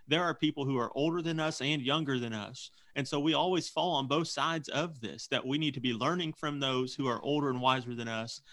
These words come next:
and teaching those who are younger than us and instilling things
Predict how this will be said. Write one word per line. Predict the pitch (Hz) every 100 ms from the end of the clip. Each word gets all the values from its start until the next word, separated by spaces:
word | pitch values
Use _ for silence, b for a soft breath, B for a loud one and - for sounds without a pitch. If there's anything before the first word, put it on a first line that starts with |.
| b -
and | 135 135
teaching | - 190 - 147 143
those | 123 123 127
who | 131
are | 123
younger | 127 175 190 131 113 - _ _
than | 131 131 113
us | 98 - - - - _ -
and | 151
instilling | 139 135 - 165 160 143
things | 151 147 139 123